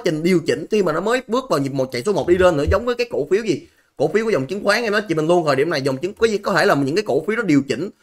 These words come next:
nó chung một cái tính chất nhưng mà sẽ biến thiên khác nhau thôi. Nhưng mà rõ ràng đây là vận động nè. Anh chị mình thấy cái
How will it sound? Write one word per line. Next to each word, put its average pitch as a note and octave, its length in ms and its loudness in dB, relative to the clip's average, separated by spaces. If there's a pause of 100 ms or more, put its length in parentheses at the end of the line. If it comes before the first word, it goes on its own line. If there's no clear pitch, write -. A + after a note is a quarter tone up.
(160)
nó G#3 100 -2
chung G#3 260 6
một D3 120 0
cái F#3+ 60 -6
tính A#3 180 -2
chất C#4+ 240 -2
nhưng G3+ 120 2
mà F#3 60 0
sẽ D#3 140 -4
biến F#3+ 260 -2
thiên G#3 200 2
khác A3+ 140 -6
nhau G#3 220 2
thôi. G3+ 100 -4 (100)
Nhưng G3+ 100 0
mà F3+ 60 2
rõ E3+ 120 4
ràng E3 180 0
đây F3+ 100 2
là E3+ 100 2
vận C3+ 180 -4
động C3 200 -6
nè. C#3+ 60 -4 (440)
Anh F3+ 120 -4
chị E3 100 0
mình D3 80 2
thấy F#3 80 0
cái A#3 120 2